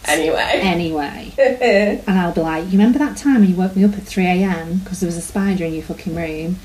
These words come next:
Speaker 2: Payback, bitch. Payback.
Speaker 1: Amazing.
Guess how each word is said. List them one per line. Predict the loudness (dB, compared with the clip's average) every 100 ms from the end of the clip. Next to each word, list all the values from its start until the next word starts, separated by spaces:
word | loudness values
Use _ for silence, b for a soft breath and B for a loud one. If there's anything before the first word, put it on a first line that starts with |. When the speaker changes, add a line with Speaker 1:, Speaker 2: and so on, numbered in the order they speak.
| B B B -20 -18 -10
Speaker 2:
Payback, | -2 -2 -2 -8 -10
bitch. | -10 -10 -12 -14 -14 -18 -20 -14
Payback. | -8 -6 -6 -10 -14 -18 -20 -8 0
Speaker 1:
Amazing. | 0 0 -4 -8 -10